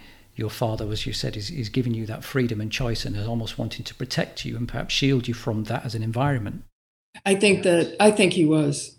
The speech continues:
Speaker 2: I actually think he was, because I think that it was a very stressful environment. As much as it was a very successful art gallery, I think it was a very stressful environment.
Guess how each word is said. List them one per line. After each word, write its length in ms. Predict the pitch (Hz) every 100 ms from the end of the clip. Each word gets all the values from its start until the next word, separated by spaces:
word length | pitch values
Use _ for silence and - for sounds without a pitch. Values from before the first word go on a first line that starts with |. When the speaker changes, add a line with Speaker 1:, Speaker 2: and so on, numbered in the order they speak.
| -
Speaker 2:
I 140 | 175 170
actually 340 | 165 - 156
think 160 | 147 -
he 100 | 165
was, 300 | 156 156 147
because 340 | 151 160 165 160
I 100 | 156
think 260 | 156 156
that 120 | 156 151
it 40 |
was 180 | 147 147
a 100 | 147
very 260 | 147 147
stressful 520 | 143 - 147 147 156 151
environment. 560 | 156 165 175 196 214
As 160 | 196 180
much 220 | 175 175
as 120 | 160
it 100 | 160
was 160 | 156 156
a 60 |
very 220 | 156 156 151
successful 540 | - - 156 151 151
art 200 | 151 156
gallery, 380 | 165 165 165 160
I 40 |
think 220 | 160 147
it 40 | 143
was 140 | 143
a 60 | 143
very 200 | 147 139
stressful 440 | - 139 143 147
environment. 640 | 143 135 139 135 135 135